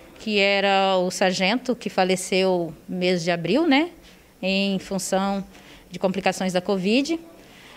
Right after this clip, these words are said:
É, um policial, né, que já estava aposentado, no entanto, estava, continuava trabalhando, prestando serviços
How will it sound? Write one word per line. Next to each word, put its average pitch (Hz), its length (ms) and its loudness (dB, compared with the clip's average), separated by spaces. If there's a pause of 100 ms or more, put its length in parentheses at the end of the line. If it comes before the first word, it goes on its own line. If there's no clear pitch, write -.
(260)
É, 180 480 4
um - 20 -10
policial, 190 680 0
né, 185 140 -2
que 185 80 -8
já 185 100 -2
estava 180 240 -2
aposentado, 180 520 -2
no 185 40 -4
entanto, 185 300 -4
estava, 185 460 -2
continuava 190 480 -2
trabalhando, 180 760 0 (220)
prestando 180 400 -2
serviços 170 680 -6